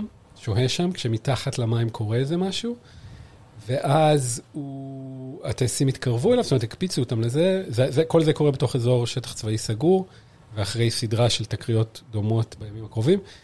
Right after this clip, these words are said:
אז הם עפים אליו, הוא מתחמק מהם, ואז הוא, הוא איכשהו פוגש אותם באיזושהי נקודה שהייתה אמורה להיות, אה, חלק מהתרגיל, והוא נעלם. אז יש למשל סרטון, מגוחך, של עשרים שניות של הדבר הזה,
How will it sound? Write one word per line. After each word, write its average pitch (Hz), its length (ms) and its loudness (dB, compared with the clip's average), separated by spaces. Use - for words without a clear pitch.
אז 123 360 2
הם 120 140 2
עפים 214 280 2
אליו, 226 220 6
הוא 139 80 4
מתחמק 147 380 0
מהם, 220 280 6
ואז 127 260 4
הוא, 120 480 4
הוא 139 140 2
איכשהו 151 300 2
פוגש 123 460 0
אותם 147 220 0
באיזושהי 127 300 2
נקודה 120 360 0
שהייתה 117 280 -2
אמורה 107 240 2
להיות, 107 320 0
אה, 104 100 -2
חלק 113 380 0
מהתרגיל, 107 640 -4
והוא 117 160 2
נעלם. 101 400 4
אז 147 60 -2
יש 196 160 2
למשל 180 320 4
סרטון, 185 680 6
מגוחך, 117 360 2
של 110 140 0
עשרים 135 340 2
שניות 135 600 4
של 110 200 -2
הדבר 110 420 4
הזה, 196 640 4